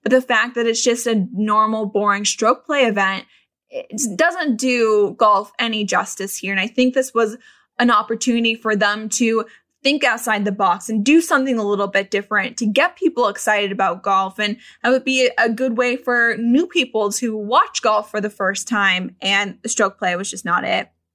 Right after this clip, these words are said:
If you guys had the opportunity, what would you do differently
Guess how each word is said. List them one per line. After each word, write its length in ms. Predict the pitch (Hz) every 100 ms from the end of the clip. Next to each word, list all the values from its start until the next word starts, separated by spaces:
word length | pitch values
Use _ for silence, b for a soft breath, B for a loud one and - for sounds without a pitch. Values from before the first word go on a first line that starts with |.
| _ _ _ -
If 220 | 247 247 247
you 140 | 247
guys 320 | 247 233 226
had 180 | 240 214
the 140 | 220
opportunity, 800 | 208 220 202 220 208 196 196 208 B B B 226
what 220 | 247 254
would 180 | 254 208
you 400 | 214 247 262 240
do 460 | 233 208 190 196
differently 720 | 196 220 190 180 196 196 190